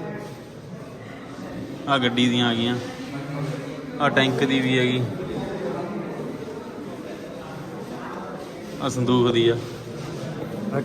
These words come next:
ਕਮਾਲ ਸੀ ਰਾਜੇ ਵਾਲੀ ਦਾ ਯਾਰ। ਕਿਹਦੇ ਕੋਲ ਇੰਨੀਆਂ ਘੜੀਆਂ, ਕੁਮੈਂਟ ਕਰਕੇ ਦੱਸਿਓ।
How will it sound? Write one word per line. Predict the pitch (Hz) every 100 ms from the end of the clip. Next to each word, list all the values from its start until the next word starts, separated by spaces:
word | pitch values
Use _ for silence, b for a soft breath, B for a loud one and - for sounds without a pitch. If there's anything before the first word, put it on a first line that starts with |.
| 104
ਕਮਾਲ | 143 143 143
ਸੀ | 139 123
ਰਾਜੇ | 117 117 117
ਵਾਲੀ | 117
ਦਾ | 117 120
ਯਾਰ। | 123 - - - - - - -
ਕਿਹਦੇ | 180 208
ਕੋਲ | 208 202
ਇੰਨੀਆਂ | 185 180
ਘੜੀਆਂ, | 170 180 165 160
ਕੁਮੈਂਟ | 175 170
ਕਰਕੇ | 180 165 156
ਦੱਸਿਓ। | 120 120 139